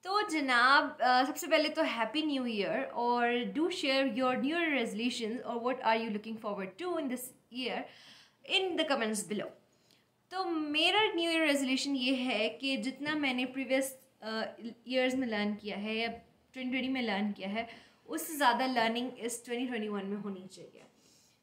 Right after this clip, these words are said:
So, Imam Ali का call भी है कि अगर किसी एक शख्स के दो दिन एक जैसे हों, like, the, the one who has spent two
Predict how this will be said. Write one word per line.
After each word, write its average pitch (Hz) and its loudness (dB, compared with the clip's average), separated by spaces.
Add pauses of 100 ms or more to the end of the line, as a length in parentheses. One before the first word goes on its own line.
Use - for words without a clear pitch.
(120)
So, 277 2
Imam 285 2
Ali 294 4
का 311 2
call 269 4
भी 277 2
है 254 2
कि 262 2
अगर 254 -2 (560)
किसी 240 -10
एक 220 -4
शख्स 220 -8
के 233 -8
दो 214 0
दिन 214 -2
एक 226 -2
जैसे 196 -4
हों, 180 -12 (580)
like, 190 -6 (540)
the, 196 -14
the 214 -6
one 226 0
who 226 -2
has 220 -8
spent 220 -4
two 277 2